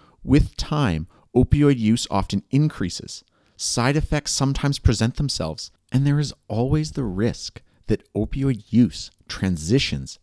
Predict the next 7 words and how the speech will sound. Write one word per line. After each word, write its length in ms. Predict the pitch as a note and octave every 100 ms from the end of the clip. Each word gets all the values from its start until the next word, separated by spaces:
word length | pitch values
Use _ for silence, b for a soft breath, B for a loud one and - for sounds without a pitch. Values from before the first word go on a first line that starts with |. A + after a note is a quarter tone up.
| -
to 100 | -
opioid 500 | G2+ G2 G2+ F#2+ E2
use 180 | E2 -
disorder. 520 | F2 - E2+ D2+ - - - _ _ _ _
For 120 | -
this 260 | C3 F#3 -
reason, 440 | C3+ E3+ A2+ D#2